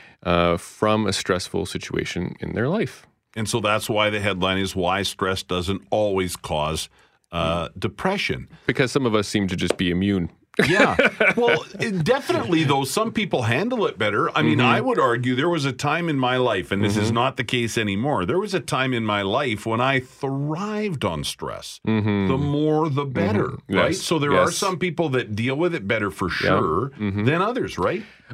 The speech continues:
Speaker 1: And it depends how you define stress, because if you des-, define stress as a level of activation,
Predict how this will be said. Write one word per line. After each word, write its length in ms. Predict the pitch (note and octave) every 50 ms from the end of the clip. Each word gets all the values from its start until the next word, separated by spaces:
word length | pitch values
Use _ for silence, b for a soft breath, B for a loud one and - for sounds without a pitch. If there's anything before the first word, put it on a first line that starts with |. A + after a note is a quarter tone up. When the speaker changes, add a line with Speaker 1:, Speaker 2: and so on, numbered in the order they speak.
| B -
Speaker 1:
And 400 | - D3+ D#3 D#3 D#3 D3+ C3+ - - _ _ _ _ _ _ _ -
it 80 | D#3
depends 260 | C#3+ D#3+ - G#3+ B3 A#3
how 80 | B3+
you 140 | A#3+ G#3 F3
define 440 | D3+ C#3+ - - C#3 C#3 C3+ B2+ B2
stress, 360 | - - - D3 B2+ G#2 -
because 520 | - A#2 G#2 - A#2+ A2 G#2 G2+ G2+ - - -
if 140 | A#2+ G#2+
you 80 | C#3 C3
des-, 340 | B2+ B2+ B2+ A#2+ - - -
define 400 | C3+ C3+ - - D#3 F3 G#3+ A3
stress 400 | - - - B2 G#2+ A2 A2 -
as 100 | A2 G2+
a 60 | G2
level 380 | F#2 G2 G2+ G#2 G#2+ A2 G#2+ G2+
of 80 | F#2
activation, 800 | F#2+ F2+ F#2+ - - F#2+ F2+ F2+ E2+ F2 - - A2 A2 - D#3+